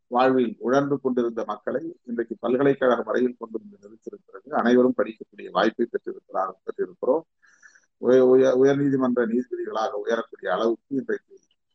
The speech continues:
ஒரு மாற்றத்தை நாம் கண்டிருக்கிறோம். இந்த மாற்றங்கள் எல்லாம் பெரியாருக்கு பிறகு திராவிட இயக்கங்களின் போராட்டங்களால், அவர்களின் உழைப்பு போன்ற அளப்பரிய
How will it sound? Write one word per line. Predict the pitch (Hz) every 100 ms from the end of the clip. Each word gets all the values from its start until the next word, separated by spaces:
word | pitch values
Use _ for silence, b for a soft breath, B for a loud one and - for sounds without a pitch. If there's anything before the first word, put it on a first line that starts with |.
| _ _ _ -
ஒரு | 101
மாற்றத்தை | 101 113 - 131 113
நாம் | 98 -
கண்டிருக்கிறோம். | 101 101 - 135 147
இந்த | 117 98
மாற்றங்கள் | 117 127 127 117 104
எல்லாம் | 117 143 -
பெரியாருக்கு | 104 110 117 113 - -
பிறகு | 104 110 110 -
திராவிட | 104 113 117 110 101 _ _ b _ _ _ _ 107
இயக்கங்களின் | 123 127 131 113 104 98 90
போராட்டங்களால், | 107 123 120 120 104 101 127 127
அவர்களின் | 117 104 _ -
உழைப்பு | 101 120 - - 123
போன்ற | - 104 101 95 - _ -
அளப்பரிய | 104 120 120 120